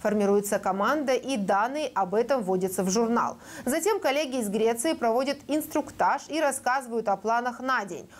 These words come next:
Позже пожарная команда из Республики Молдова патрулирует районы,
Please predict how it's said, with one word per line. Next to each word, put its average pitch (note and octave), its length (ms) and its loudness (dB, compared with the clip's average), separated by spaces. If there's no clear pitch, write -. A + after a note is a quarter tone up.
Позже C4 360 2
пожарная A3 560 -2
команда A#3 420 0
из A#3 100 -2
Республики A#3+ 480 -2
Молдова G#3+ 480 0
патрулирует C#4+ 800 0
районы, D4 500 0